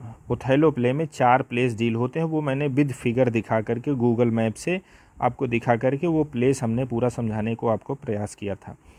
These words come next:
उसमें एक प्लेस आपका पड़ता है वेनिस, दूसरा प्लेस आपका इसी जो है ये फ्लोरेंस है, और ये इटली का क्षेत्र है पूरा, ये जो देख रहे हैं ये इटली का क्षेत्र है। इससे थोड़ी दूर पर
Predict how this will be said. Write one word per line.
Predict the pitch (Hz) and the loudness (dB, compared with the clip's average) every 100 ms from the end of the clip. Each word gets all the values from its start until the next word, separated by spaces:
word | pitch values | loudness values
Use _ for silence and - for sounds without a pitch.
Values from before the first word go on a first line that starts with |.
| _ - _ _ | _ -20 _ _
उसमें | 143 143 175 170 | -6 -2 2 4
एक | 170 - | 2 2
प्लेस | 147 151 151 | 2 4 4
आपका | 139 147 | 2 2
पड़ता | 131 131 123 127 | 0 0 0 0
है | 120 | 2
वेनिस, | 110 120 143 165 - - _ - - _ - | 0 0 -2 -6 -12 -20 _ -20 -20 _ -2
दूसरा | 117 139 160 165 | 2 4 4 2
प्लेस | 156 139 139 143 | 2 2 2 4
आपका | 135 - | 0 2
इसी | 131 123 143 | 0 2 0
जो | 120 117 | 2 2
है | 123 123 | 2 2
ये | 117 | 2
फ्लोरेंस | 107 117 107 120 135 147 | 0 2 2 2 0 -2
है, | 135 151 175 _ _ _ _ _ _ _ - _ - _ _ - | -2 -4 -8 _ _ _ _ _ _ _ -20 _ -20 _ _ 2
और | 139 | 4
ये | 143 160 143 | 6 4 4
इटली | 143 143 147 | 2 0 2
का | 143 | 2
क्षेत्र | - 120 - 107 | 0 -4 -4 -10
है | 104 | -10
पूरा, | 98 101 92 | -12 -8 -6
ये | 87 120 | -2 -2
जो | 120 | -2
देख | 117 127 151 | 0 0 0
रहे | 147 | 0
हैं | 147 | 2
ये | 147 | 2
इटली | 117 117 117 | 2 0 -2
का | 127 | 0
क्षेत्र | 117 107 98 - | -4 -6 -12 -12
है। | 95 - _ _ _ _ - | -14 -16 _ _ _ _ -2
इससे | 165 - 190 | -2 2 2
थोड़ी | - 160 160 | 4 2 4
दूर | 139 139 156 | 4 2 2
पर | 151 175 | 2 0